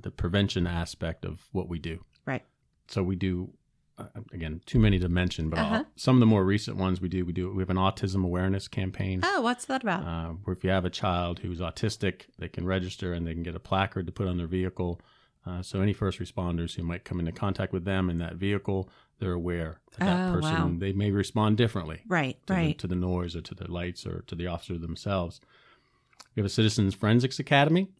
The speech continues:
Speaker 1: uh,
Speaker 2: Okay.
Speaker 1: which is relatively new. Uh, you know, forensics today, everybody loves watching those crime shows,
Speaker 2: Right.
Speaker 1: C S I, and so we offer that to our citizens. Of course, I mentioned the Citizens Police Academy, but that's still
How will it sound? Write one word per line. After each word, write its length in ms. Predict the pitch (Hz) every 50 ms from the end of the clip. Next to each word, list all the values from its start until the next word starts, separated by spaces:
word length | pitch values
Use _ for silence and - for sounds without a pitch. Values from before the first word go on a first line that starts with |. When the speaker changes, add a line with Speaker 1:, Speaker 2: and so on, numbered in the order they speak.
| - - 214
Speaker 1:
uh, 40 |
Speaker 2:
Okay. 280 | 202 214 196 180 180 185
Speaker 1:
which 100 | 214 262
is 140 | 101 104 113
relatively 600 | 120 143 147 147 143 135 - 135 117 110 110 107
new. 380 | 107 101 101 98 107 135 151 147 _ _ _ - 143
Uh, 360 | 110 95 92 90 87 87 87 90 90 90 98 - -
you 60 | 107 98
know, 80 | 87
forensics 560 | 85 - - 95 101 107 101 98 98 - - -
today, 460 | - - 98 98 95 95 92 95 92
everybody 480 | 90 90 95 87 87 95 90 92 90
loves 380 | 87 90 90 92 92 92 92 95
watching 340 | 92 90 90 92 - - 95
those 180 | 92 90 90 -
crime 280 | - - 92 90 87
shows, 340 | 80 - - 95 87 87 85
Speaker 2:
Right. 140 | 85 - 92
Speaker 1:
C 280 | 95 98 95 92 95 95
S 160 | 95 - -
I, 360 | 95 87 87 85 87 87 87
and 280 | 85 82 82 82 82 - _ _ _ _ _ _ _
so 160 | - - 92
we 140 | 87 92 92
offer 260 | 98 98 104 - 117
that 240 | 92 98 98 101 101 -
to 120 | - 101
our 100 | 95 92
citizens. 720 | - - 107 98 95 95 - - 95 92 90 90 - - -
Of 100 | - - -
course, 180 | - 98 -
I 80 | 95 95
mentioned 380 | 98 110 113 110 - 110 95
the 60 | 92 92
Citizens 460 | - 107 95 90 - 92 90 85 -
Police 280 | - - 92 90 - -
Academy, 440 | 101 - - 98 90 87 85 87 87
but 100 | 87 -
that's 200 | 95 92 - -
still 400 | - - 101 98 92 90 90